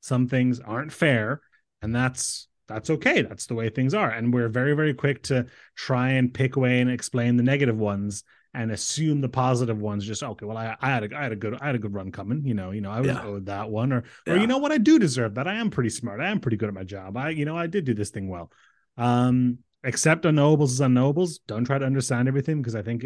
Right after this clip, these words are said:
Speaker 1: more often than not, if, if, if it doesn't come to you quickly, it, you're probably gonna get in the way of yourself.
Speaker 2: I think the two, two things. One thing that you said that I think is so important,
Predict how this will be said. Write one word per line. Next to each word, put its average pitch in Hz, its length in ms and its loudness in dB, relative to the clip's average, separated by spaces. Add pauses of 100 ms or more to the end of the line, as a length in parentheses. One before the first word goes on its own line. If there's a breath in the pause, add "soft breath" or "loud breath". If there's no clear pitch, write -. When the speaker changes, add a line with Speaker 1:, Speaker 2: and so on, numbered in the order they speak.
Speaker 1:
more 127 320 2
often 143 240 4
than 120 140 2
not, 131 260 0 (220)
if, 117 400 -8 (140)
if, 135 240 0
if 139 120 4
it 139 40 0
doesn't 151 200 2
come 185 160 4
to 185 60 4
you 180 100 6
quickly, 262 420 2
it, 143 220 -4
you're 135 80 -2
probably 135 220 2
gonna 127 140 4
get 127 120 0
in 123 60 2
the 117 60 0
way 107 180 -2
of 95 100 -6
yourself. 98 380 -12 (1080 loud breath)
Speaker 2:
I 120 100 4
think 160 280 2
the 107 120 -8
two, 143 200 -2
two - 220 -2
things. 90 300 -2 (200 loud breath)
One 120 240 2
thing 147 140 0
that 131 80 2
you 101 140 0
said 98 220 -2
that 87 80 0
I 82 40 -2
think 87 180 -6
is 78 140 -2
so 82 180 -2
important, 80 480 -8